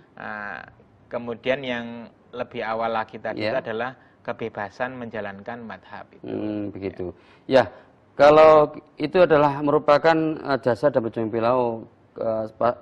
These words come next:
Speaker 2: sebelum kemerdekaan, ya, gitu.
Speaker 1: Iya.
Speaker 2: Kemudian, eh, dari Komite Hijaz juga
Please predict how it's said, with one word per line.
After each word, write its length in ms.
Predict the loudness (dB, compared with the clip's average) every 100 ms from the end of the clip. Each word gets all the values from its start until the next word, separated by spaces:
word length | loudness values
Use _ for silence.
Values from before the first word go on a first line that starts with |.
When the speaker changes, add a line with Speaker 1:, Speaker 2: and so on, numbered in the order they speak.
| -10
Speaker 2:
sebelum 360 | -10 -6 -6
kemerdekaan, 800 | -4 -6 -8 -10 -6 -4 -2 -4
ya, 140 | -8 -10
gitu. 180 | -12 -12
Speaker 1:
Iya. 100 | -10
Speaker 2:
Kemudian, 340 | -10 -6 -4 -4 -6
eh, 320 | -6 -2 -2
dari 220 | -2 -6 -6
Komite 300 | -8 -10 -8
Hijaz 180 | -10
juga 380 | -8 -6 -4 -4